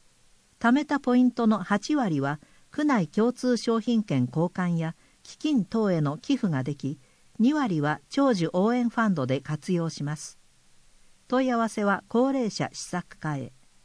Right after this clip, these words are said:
子育てに関する相談、子どもからの相談をお受けします。相談専用電話、ユーライン。電話、五九二九の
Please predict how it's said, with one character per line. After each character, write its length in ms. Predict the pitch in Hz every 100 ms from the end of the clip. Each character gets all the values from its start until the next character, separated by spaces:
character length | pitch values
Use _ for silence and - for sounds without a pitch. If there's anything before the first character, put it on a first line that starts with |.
| _ _ _ _ _ _ _ _ _ _ _ _ _ _ _ _ -
子 140 | 208
育 320 | 208 311 294
て 120 | 262 175
に 140 | 147
関 220 | 180 196
す 180 | 196 190
る 100 | 143
相 280 | - 156 190
談、 340 | 175 156 127 - _ _
子 140 | - 196
ど 100 | 285
も 120 | 294
か 140 | 294
ら 120 | 285 240
の 100 | 156
相 240 | - 185
談 240 | 202 196 185
を 160 | 185
お 60 | 147
受 180 | 156 165
け 20 |
し 140 | -
ま 140 | 147 156
す。 200 | - - _ _ _ _ _ -
相 300 | - 190 240
談 240 | 240 226
専 280 | - 202 208
用 200 | 208 190
電 260 | 180 165
話、 180 | 127 113 - _ -
ユ 300 | 151 190 262
ー 20 |
ラ 160 | 247 226
イ 160 | 160
ン。 160 | 120 - _ _ _ _ _ _
電 300 | 151 175 208
話、 240 | 196 180 - _ -
五 260 | 190 247
九 320 | 254 269 240 165
二 300 | 156 202 202
九 280 | - 175
の 220 | 139 151